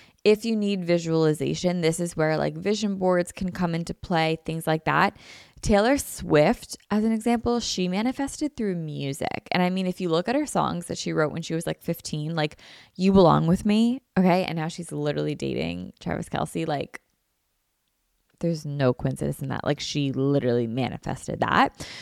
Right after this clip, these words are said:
Or how Long Live was about, like, you know, performing in sold out arenas, and now she's on the Eras World Tour. Like,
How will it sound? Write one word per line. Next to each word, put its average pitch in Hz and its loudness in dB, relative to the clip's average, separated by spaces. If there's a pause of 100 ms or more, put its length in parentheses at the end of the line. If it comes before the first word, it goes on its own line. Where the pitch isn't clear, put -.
(140)
Or 214 6
how 190 6 (560)
Long 185 6
Live 170 6
was 180 4
about, 156 6
like, 147 0 (360)
you 180 -2
know, 135 0
performing 143 -4
in 139 -10
sold - -4
out - -4
arenas, 226 0
and 151 0
now 151 4
she's 170 -2
on 151 0
the - -4
Eras 143 0
World 123 -2
Tour. - 0
Like, 180 6